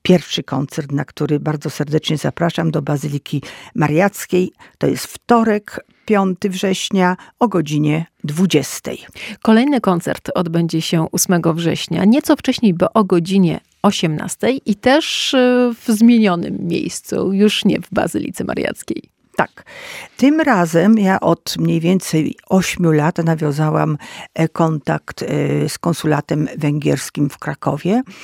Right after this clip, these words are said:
Speaker 1: który się mieści przy ulicy Lubicz siedemnaście H. I, e, od tych ośmiu czy dziewięciu lat, bo już nie pamiętam dokładnie, jak ten, długo ten konsulat istnieje,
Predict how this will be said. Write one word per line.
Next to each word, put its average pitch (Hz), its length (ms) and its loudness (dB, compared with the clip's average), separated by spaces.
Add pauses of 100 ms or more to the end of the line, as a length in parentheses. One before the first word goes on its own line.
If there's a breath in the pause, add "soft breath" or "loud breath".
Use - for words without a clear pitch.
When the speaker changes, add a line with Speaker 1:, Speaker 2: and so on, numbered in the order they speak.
(220 loud breath)
Speaker 1:
który 151 240 -6
się 170 160 0
mieści 156 340 -2
przy - 260 -4
ulicy 147 640 0 (180)
Lubicz 156 540 2 (120)
siedemnaście 147 720 -2
H. 220 320 0 (880 loud breath)
I, 247 440 4
e, 170 560 2 (240)
od - 440 0
tych - 360 -4
ośmiu 202 320 0
czy 196 120 -4
dziewięciu 156 480 -2
lat, 165 220 0
bo 156 120 -6
już 147 180 -8
nie 175 140 0
pamiętam 170 480 0
dokładnie, 160 500 -2
jak 151 360 -6
ten, 151 220 -2 (200)
długo 156 400 -2
ten 151 160 -2
konsulat 147 500 -4
istnieje, 214 460 2